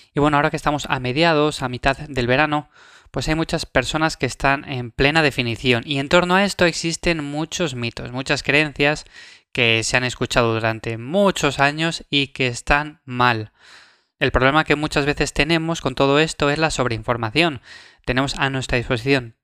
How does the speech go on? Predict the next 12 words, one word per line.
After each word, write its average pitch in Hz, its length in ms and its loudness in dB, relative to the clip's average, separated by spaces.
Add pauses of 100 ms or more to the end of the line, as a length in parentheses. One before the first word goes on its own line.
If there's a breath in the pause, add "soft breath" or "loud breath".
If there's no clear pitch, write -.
(120)
tanta 180 420 2
información 139 540 0
a 127 60 4
día 131 200 4
de 147 160 4
hoy 165 200 2
que 131 140 0
no 135 100 0
sabemos 135 520 2
de 120 140 0
qué 131 160 0
fiarnos. 113 680 0